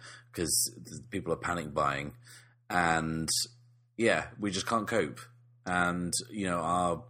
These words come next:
Speaker 2: kind of friends in, like, Canada and stuff, where, you know, they, to be fair, they have much, like, colder, like, conditions,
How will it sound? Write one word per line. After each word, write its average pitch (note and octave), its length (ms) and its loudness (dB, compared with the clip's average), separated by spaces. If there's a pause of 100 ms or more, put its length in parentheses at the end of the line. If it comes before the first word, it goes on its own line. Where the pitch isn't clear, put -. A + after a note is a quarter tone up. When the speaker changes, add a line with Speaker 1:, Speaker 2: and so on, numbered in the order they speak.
Speaker 2:
kind F#2 160 -2
of E2 120 -2
friends F#2 420 0
in, D#2+ 160 -4
like, D#2+ 160 -4
Canada D#2+ 360 -2
and D2+ 140 -2
stuff, - 300 0
where, C#3+ 100 4
you E3+ 80 2
know, F2+ 140 2
they, F#2 220 2
to - 220 -10
be A2 120 0
fair, E2+ 200 0
they E2 120 2
have D#2+ 240 -2
much, - 240 -6
like, D#2 260 -2 (460)
colder, D#2+ 560 0 (280)
like, D#2+ 500 -2 (880)
conditions, F#2 760 0